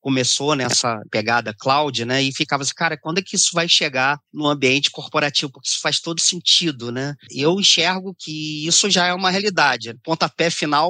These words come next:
foi a pandemia, né? Quem tinha um servidor lá e dentro de casa <laughs> teve que desalojar tudo, de repente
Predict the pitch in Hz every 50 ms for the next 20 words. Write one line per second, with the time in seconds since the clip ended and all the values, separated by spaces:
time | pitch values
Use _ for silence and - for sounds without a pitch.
0 | 175 - - 190 185 180 - - 180 180 180 196 180 165 143 147 147 139 123 123
1 | 120 120 131 139 139 - - 139 139 - - 156 156 151 - - 165 156 156 156
2 | 143 147 135 127 131 131 139 139 131 135 127 127 131 139 143 143 139 135 131 127
3 | 123 123 120 123 120 131 131 135 - 156 143 - - - - 185 - - 185 170
4 | - 165 165 - - 165 170 - - - - - - - - - - 147 135 117
5 | 165 160 160 170 185 175 156 147 - 160 160 151 156 151 _ - 139 143 151 165
6 | 160 143 156 147 147 143 143 143 139 131 131 135 143 135 - 143 139 139 - 139